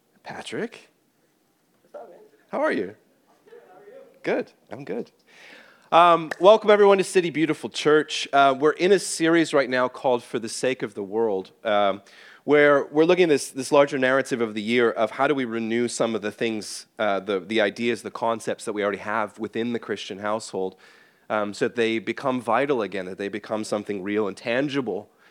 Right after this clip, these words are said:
And we've talked a lot about, especially, uh, my generation and younger, we, um, we're very allergic to things that are inauthentic, but we don't always know how to, um, to reframe what is actually authentic, what is real.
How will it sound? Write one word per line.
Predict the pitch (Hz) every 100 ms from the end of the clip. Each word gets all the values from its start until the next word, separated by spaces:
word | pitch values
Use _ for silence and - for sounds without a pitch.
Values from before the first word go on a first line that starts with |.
| _ _ -
And | 113
we've | 110
talked | 127 117
a |
lot | 120 127
about, | 139 120 104 - -
especially, | - 117 - 113 101 98 - -
uh, | 107 98
my | 110 110
generation | 113 107 107 104 -
and | 104
younger, | 104 110 113 104
we, | 98 107 101 - - _ _ _
um, | 131 117 110 117
we're | 135
very | 151 160
allergic | 151 147 160 156 117
to | 127
things | 151 135
that | 135
are | 117 117
inauthentic, | 143 147 123 160 160 156 107 -
but |
we | 117
don't | 123 131
always | 127 120 -
know | 117 117
how | 104 135 123
to, | 120 - 123 110 104 -
um, | 104 101 98 92 92 _
to | - 117
reframe | 123 120 143 135 120
what | 120 -
is | 123 127 107
actually | 113 110 - - 104 95 85
authentic, | 98 95 104 104 - -
what | 101 104
is | 98 95 92 - - _
real. | - 104 127 101 -